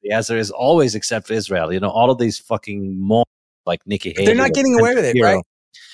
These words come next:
Speaker 1: Yeah, it's not working anymore, and you, and you can see it in their eyes. Like, well, I mean, you, you can't really see it in Nikki Haley's eyes. She's a, she, she's a, she's a, she's a soulless puppet, uh,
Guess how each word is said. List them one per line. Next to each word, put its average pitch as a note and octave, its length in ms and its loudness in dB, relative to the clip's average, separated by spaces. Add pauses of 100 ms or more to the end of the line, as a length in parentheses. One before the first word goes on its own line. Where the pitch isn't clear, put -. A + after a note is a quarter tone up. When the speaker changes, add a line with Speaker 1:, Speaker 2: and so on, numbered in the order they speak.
(140)
Speaker 1:
Yeah, D3+ 180 10
it's - 100 2
not F3+ 180 6
working G3 320 4
anymore, F#3+ 400 4
and A2+ 120 0
you, C#3+ 80 0
and D3+ 100 0
you D3+ 80 0
can C#3+ 220 -4
see G#3 160 2
it D#3+ 80 4
in C3+ 100 2
their C3+ 260 2
eyes. A2 300 4
Like, A2 180 -4 (260)
well, C3 180 6
I - 20 2
mean, C#3 360 -4 (120)
you, C#3+ 160 -10
you C#3+ 160 -2
can't C#3+ 240 0
really C3 160 -2
see C#3 140 -2
it A#2 80 -2
in A2 80 -4
Nikki A2 220 -4
Haley's G#2 340 -2
eyes. F#2 180 -2
She's - 200 -16
a, F2+ 260 -6
she, F2+ 200 -10
she's F2 280 -10
a, F2+ 140 -4
she's F2+ 240 -8
a, E2 180 -4 (800)
she's - 180 -2
a G#2+ 60 2
soulless A#2+ 760 2 (280)
puppet, G#2 300 -2 (200)
uh, G2 220 -8